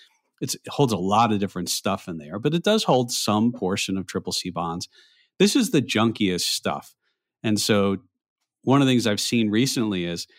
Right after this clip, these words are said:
there's been a little bit of rally in triple Cs. Triple C, when I say bonds rally, it means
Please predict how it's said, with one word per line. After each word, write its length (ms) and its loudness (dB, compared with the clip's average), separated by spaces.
there's 260 4
been 140 2
a 80 2
little 180 2
bit 140 0
of 160 -4
rally 640 0
in 400 -6
triple 320 -2
Cs. 500 -2
Triple 220 0
C, 120 -4
when 160 0
I 80 2
say 180 2
bonds 480 0
rally, 480 0
it 100 -8
means 340 -6